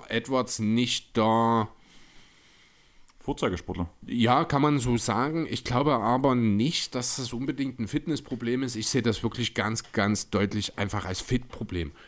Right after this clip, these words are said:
Speaker 1: Du hast gesagt, Anthony Edwards dankt quasi nicht mehr. Er hat einen Dank oder sowas in dieser Saison. Er hat sich
Speaker 2: Nein,
Speaker 1: über
Speaker 2: sind
Speaker 1: das
Speaker 2: mehr
Speaker 1: fehlende
Speaker 2: mittlerweile.
Speaker 1: Ja, gefühlt einen Dank, entschuldige. Ähm, aber er hat sehr, sehr lange zumindest für seinen ersten Dank gebraucht, sag mal so. Ähm,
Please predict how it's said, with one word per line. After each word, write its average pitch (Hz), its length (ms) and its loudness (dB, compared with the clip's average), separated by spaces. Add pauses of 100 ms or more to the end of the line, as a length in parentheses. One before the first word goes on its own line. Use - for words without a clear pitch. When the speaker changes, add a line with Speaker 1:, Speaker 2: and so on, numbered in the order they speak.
Speaker 1:
Du 110 60 0
hast 113 200 0
gesagt, 135 360 0
Anthony 107 340 2
Edwards 123 380 0
dankt 120 280 0
quasi 151 320 2
nicht 151 240 2
mehr. 143 80 4
Er 120 60 4
hat 110 100 0
einen 110 180 0
Dank 147 240 -2
oder 156 160 0
sowas 143 320 -2
in 147 140 0
dieser 139 240 -2
Saison. 135 420 0
Er 113 120 2
hat - 100 -2
sich 76 140 0
Speaker 2:
Nein, 85 100 6
Speaker 1:
über 123 80 4
Speaker 2:
sind 92 160 4
Speaker 1:
das 82 40 4
Speaker 2:
mehr 82 220 6
Speaker 1:
fehlende 92 220 4
Speaker 2:
mittlerweile. 85 400 2
Speaker 1:
Ja, 82 40 0
gefühlt 107 400 -2
einen 98 220 -4
Dank, 104 240 -2
entschuldige. 104 460 0 (400)
Ähm, 101 340 2
aber 95 160 2
er 101 80 0
hat 104 140 -2
sehr, 98 180 0
sehr 98 140 0
lange 98 260 2
zumindest 101 400 2
für 101 80 0
seinen 90 160 2
ersten 87 300 -2
Dank 85 180 0
gebraucht, - 380 0
sag - 160 -4
mal 98 80 -4
so. 123 260 0 (420)
Ähm, 110 600 2